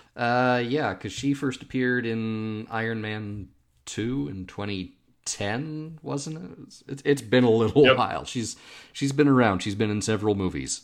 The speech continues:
Speaker 1: So, and there's, there's
Speaker 2: Yep.
Speaker 1: material there, and, you know, to flesh out her backstory some and, and make her an interesting character in her own right.
Speaker 2: Oh, well, we'll see what happens.
Speaker 1: Yep.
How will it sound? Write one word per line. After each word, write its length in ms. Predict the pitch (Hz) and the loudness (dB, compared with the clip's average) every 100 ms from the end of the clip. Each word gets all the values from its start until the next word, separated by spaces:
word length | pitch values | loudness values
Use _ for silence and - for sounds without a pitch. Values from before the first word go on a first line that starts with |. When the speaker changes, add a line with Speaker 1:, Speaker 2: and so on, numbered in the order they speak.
| - | -12
Speaker 1:
So, 440 | - 87 90 85 - _ - | -10 -8 -8 -8 -12 _ -2
and 160 | 131 131 | 0 2
there's, 180 | 135 - | 0 2
there's 240 | 165 156 | 4 6
Speaker 2:
Yep. 60 | 143 | 6
Speaker 1:
material 480 | 135 131 120 101 90 | 6 6 6 6 2
there, 360 | 90 85 80 - - | 0 0 -2 -10 -12
and, 280 | - 104 95 - - | -6 -6 -6 -12 -16
you 140 | - 95 | -8 -8
know, 40 | - | -4
to 220 | 95 85 - - | -2 -2 -4 -6
flesh 280 | 123 117 104 | 0 2 2
out 140 | 101 | 0
her 100 | 101 | 0
backstory 680 | 87 90 - - 87 87 85 | 2 2 0 -2 -2 0 -2
some 380 | - 87 85 85 | 0 -2 -2 -4
and, 180 | 82 85 | -6 -6
and 140 | 90 | -2
make 180 | 87 82 | -2 -2
her 160 | 90 | -2
an 140 | 82 80 | -2 -4
interesting 440 | 101 90 - 90 | -6 -8 -6 -8
character 440 | 78 85 78 82 82 | -4 -4 -2 -6 -6
in 140 | 82 | -4
her 180 | 78 80 | -2 -2
own 180 | 76 76 | -2 -4
right. 300 | 80 78 - _ | -2 -4 -6 _
Speaker 2:
Oh, 200 | 175 190 131 | 4 6 8
well, 240 | 123 - - | 6 2 -2
we'll 120 | 127 | 0
see 140 | 123 139 | 4 6
what 120 | 113 | 8
happens. 340 | 110 110 104 | 6 2 2
Speaker 1:
Yep. 260 | 113 117 | 4 2